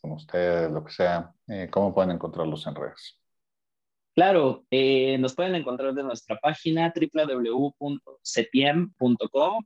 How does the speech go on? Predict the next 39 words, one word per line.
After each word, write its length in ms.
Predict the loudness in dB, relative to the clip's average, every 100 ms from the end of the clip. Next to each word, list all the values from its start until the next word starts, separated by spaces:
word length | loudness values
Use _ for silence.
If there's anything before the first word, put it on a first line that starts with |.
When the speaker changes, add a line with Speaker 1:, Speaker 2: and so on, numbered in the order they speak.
| -4
Speaker 2:
ahí 180 | -2 0
nos 200 | -2 -2
pueden 240 | -2 -2
encontrar, 640 | -4 -6 -2 0 0 -2 -4
eh, 560 | 0 0 2 2 0 -2
o 180 | -4 -2
literalmente 680 | -4 -6 -8 -6 -6 -4
en 80 | -4
su 140 | -6
buscador 380 | -8 0 0 2
favorito, 560 | 2 2 2 0 -4 -6 _ _ _ -8
buscar, 520 | -6 -2 0 0 -2
eh, 500 | -2 0 2 0 0 -4
septiem, 600 | -8 -4 0 2 0 -2 -4
y 300 | 0 0 0
pues 160 | -4
ahí 100 | -2
nosotros 380 | -2 -2 -8 -10
vamos 180 | -10 -10
a 60 |
aparecer, 280 | -8 -4 -2
ya 120 | -2
sea 100 | -4 -2
en 60 | -2
la 100 | 0
página, 480 | -2 -2 -4 -4 -4
evidentemente, 880 | -2 0 -2 -4 -6 -8 -6 -4 -4
eh, 360 | 0 2 4 2
en 100 | 0
redes 220 | -4 -6
sociales, 520 | -2 2 4 2 -2
Facebook, 520 | 0 2 2 2 0 -2
Twitter, 480 | -4 -2 -2 -2 -4
Instagram, 640 | -8 -6 -2 -2 0 -2 -2
YouTube, 380 | -4 -2 -4 -4 _ _ _ _
LinkedIn, 520 | -2 -2 -2 -2 -2 -6
estamos 440 | -10 -4 -4 -4
como 200 | -2 -4
septiem 680 | -4 -8 -6 -6 -4 -8